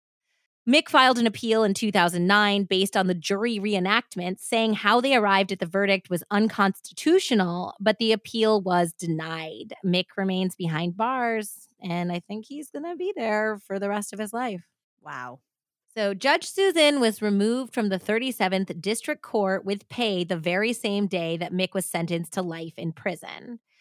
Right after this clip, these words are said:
Speaker 1: She had assigned sixty-four cases to Mick during the duration of their affair and presided over the cases as well.
Speaker 2: Whoa.
Speaker 1: And he had gotten paid on all of those cases. Like, he didn't get work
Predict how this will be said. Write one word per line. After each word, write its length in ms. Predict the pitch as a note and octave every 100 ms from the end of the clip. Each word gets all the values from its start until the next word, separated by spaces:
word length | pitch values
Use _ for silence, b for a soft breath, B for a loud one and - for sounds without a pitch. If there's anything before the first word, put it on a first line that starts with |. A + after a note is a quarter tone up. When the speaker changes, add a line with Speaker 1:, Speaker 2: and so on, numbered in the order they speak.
| b b b b
Speaker 1:
She 280 | - - C#4
had 160 | D4+ E4
assigned 460 | - A#3 A3 G#3+ -
sixty-four 1400 | - - E4 - - E4+ F4 - - _ B3 A3+ A#3 A3+
cases 500 | - G#3 G3 G3+ F#3
to 120 | -
Mick 280 | G3 F3+ -
during 220 | F#3+ F3+
the 80 | F3
duration 540 | E3 F3+ F3 E3+ -
of 100 | F3
their 180 | E3 E3
affair 760 | D#3+ - F#3+ F3 E3 D#3 D#3+ -
and 180 | G3+ F#3+
presided 680 | - B3+ F#3+ G3 F3+ F#3 F#3
over 200 | F3+ E3+
the 60 | E3+
cases 360 | E3 D#3 E3 E3
as 140 | D3+
well. 400 | D#3 D3+ F3 - _ _ _ _ _ _ _ _ _ _ F#3+
Speaker 2:
Whoa. 460 | E3+ E3 C#3 C3
Speaker 1:
And 80 | A#3+
he 100 | C4
had 220 | C4+ G3+
gotten 280 | - G#3+ G#3+
paid 360 | G3+ A3+ G3 F3
on 140 | D3+
all 160 | E3 -
of 100 | A2
those 200 | G2 -
cases. 580 | - A2 - - - A#3
Like, 160 | G#3
he 200 | - D4
didn't 240 | F4+ G4 D4+
get 200 | B3 -
work 500 | F#3 F#3+ A#3+ -